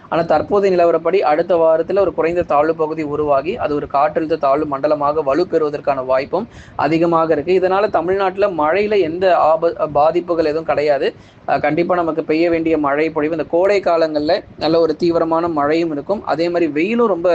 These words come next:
கொடூரமாக இருக்கும். ஏன்னா இந்த மாதத்துல நாற்பத்தி இரண்டு டிகிரி செல்சியஸ் வரைக்கும் நம்ம எதிர்பார்க்கிறோம்.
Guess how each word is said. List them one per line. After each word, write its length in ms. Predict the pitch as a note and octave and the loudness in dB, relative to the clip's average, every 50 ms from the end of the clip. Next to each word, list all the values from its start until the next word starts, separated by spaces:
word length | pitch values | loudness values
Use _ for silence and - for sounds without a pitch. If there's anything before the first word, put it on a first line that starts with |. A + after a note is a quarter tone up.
| D#3 C#3+ | 0 0
கொடூரமாக 580 | - D#3 D3+ D#3+ E3+ E3 D#3 D#3 D3+ D3+ D3 | 0 0 2 2 2 2 2 2 0 0 0
இருக்கும். 300 | D3 C#3 C3 - C3 - - - - - - - - - | -2 -2 -4 -6 -10 -12 -14 -20 -20 -20 -20 -12 -6 -4
ஏன்னா 160 | E3 F#3+ G#3 | 0 0 2
இந்த 260 | G3 F3+ F#3+ G#3+ A3 A#3+ | 2 2 2 2 2 0
மாதத்துல 500 | G#3+ F#3+ F3+ F3+ F3+ F3 F3 F3+ F#3+ G3+ G#3 F3+ | 2 2 2 2 2 0 0 0 0 0 2 2
நாற்பத்தி 500 | D3+ D#3 E3+ F3 F#3+ - G3 F#3+ G3 F3+ | 2 2 2 0 0 0 -2 0 0 0
இரண்டு 260 | E3 E3 F3+ G3 G3+ | 0 2 0 0 0
டிகிரி 260 | F#3+ F#3 F3 F#3+ G3 G3 | 0 0 0 0 0 0
செல்சியஸ் 420 | G3 F3 D#3+ D#3 - F3+ E3 - | 0 -2 -2 -2 -2 -4 0 0
வரைக்கும் 280 | D#3+ D#3 E3 E3 F#3 F3+ | 0 0 2 0 0 -2
நம்ம 120 | E3+ D#3 | -2 -2
எதிர்பார்க்கிறோம். 680 | C#3+ C#3+ E3+ F3 F3 E3+ D#3+ D3+ D3+ - D3 E3 G#3 | -2 -2 -2 -2 0 0 0 0 0 0 -2 -2 -2